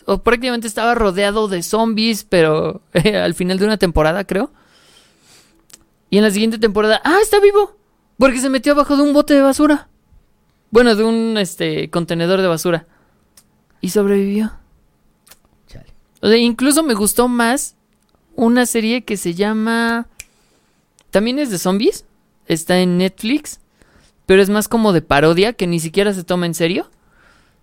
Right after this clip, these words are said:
Speaker 1: Ah, lo voy a publicar al rato porque no me acuerdo. El fandom me amaba a Glenn y pedían que no lo mataran como en el cómic. Bueno, es que la pareja entre Glenn y...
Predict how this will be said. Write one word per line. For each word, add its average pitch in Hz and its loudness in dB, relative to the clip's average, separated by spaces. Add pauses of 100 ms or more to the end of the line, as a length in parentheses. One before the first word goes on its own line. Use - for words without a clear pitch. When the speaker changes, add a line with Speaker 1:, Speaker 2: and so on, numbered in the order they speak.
(460)
Speaker 1:
Ah, 214 0
lo 202 2
voy 226 2
a 226 0
publicar 170 -2
al 165 -4
rato 170 -6
porque 151 -6
no 143 -2
me 143 0
acuerdo. 147 -4
El 156 -4
fandom 202 0
me 185 -4
amaba 165 -2
a 160 -4
Glenn 185 -6 (220)
y 208 -6 (120)
pedían 175 -6 (540)
que 175 -2
no 170 -4
lo 165 -4
mataran 160 -6
como 151 -4
en 143 -6
el 143 -8
cómic. 170 -2 (340)
Bueno, 214 0
es 208 0
que 220 0
la 196 0
pareja 160 -2
entre 147 -4
Glenn 151 -4 (140)
y... 170 -2